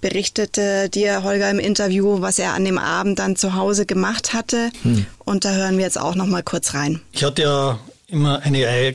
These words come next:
Speaker 3: fast gleichaltrige Tochter und, äh, man macht sich natürlich da Gedanken und mein erstes Ziel war einfach, nachdem ich irgendwann abends um neun oder zehn nach Hause gekommen bin, äh,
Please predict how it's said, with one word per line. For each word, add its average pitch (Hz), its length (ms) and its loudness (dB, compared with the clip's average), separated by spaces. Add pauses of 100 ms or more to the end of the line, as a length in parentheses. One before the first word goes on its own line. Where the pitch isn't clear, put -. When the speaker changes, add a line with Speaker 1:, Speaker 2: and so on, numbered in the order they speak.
(120)
Speaker 3:
fast 139 240 0
gleichaltrige 127 600 0
Tochter 143 420 0
und, 127 360 -2
äh, 127 480 2
man 127 280 0
macht 120 200 0
sich 127 140 -2
natürlich 147 400 0
da 131 120 0
Gedanken 131 500 0
und - 500 -2 (720)
mein 131 120 -2
erstes 135 420 0
Ziel 139 220 0
war 131 100 2
einfach, 123 300 2
nachdem 131 360 0
ich 120 140 0
irgendwann 123 380 2
abends 117 220 0
um 110 260 0 (200)
neun 123 360 0
oder 113 140 -2
zehn 127 200 0
nach 120 140 0
Hause 120 220 0
gekommen 127 380 2
bin, 127 180 2 (840)
äh, 120 480 2